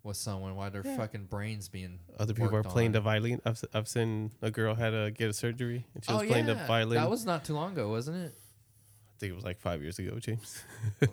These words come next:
Speaker 1: shit. Felt like yesterday. <laughs>
Speaker 2: But I was like, "Dang, that's," my sister's always been fascinating with that. She was like, "Why?" And I'm like, "'Cause y-, there's no pain in your brain."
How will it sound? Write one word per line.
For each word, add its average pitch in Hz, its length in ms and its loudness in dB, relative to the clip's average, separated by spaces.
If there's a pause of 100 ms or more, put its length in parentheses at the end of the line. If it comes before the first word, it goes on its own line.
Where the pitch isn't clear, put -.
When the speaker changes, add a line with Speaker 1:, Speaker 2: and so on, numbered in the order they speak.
Speaker 1:
shit. 92 520 -8 (100)
Felt 104 220 -4
like 101 140 -6
yesterday. 95 480 -8 (420)
<laughs> 170 640 -2
Speaker 2:
But 131 160 6
I 143 60 6
was 139 140 2
like, 120 140 2
"Dang, 180 280 0
that's," 233 220 -6
my 123 160 6
sister's 127 420 2
always 123 220 6
been 117 180 6
fascinating 110 640 2
with 110 80 0
that. 110 140 -2
She - 100 -6
was 120 80 -2
like, 113 160 0
"Why?" 127 300 2
And 117 140 -2
I'm 120 80 0
like, 117 160 -2 (500)
"'Cause 104 300 -8
y-, - 60 -16 (640)
there's 110 260 0
no 117 140 6
pain 165 260 2
in 127 100 4
your 110 100 4
brain." 127 380 0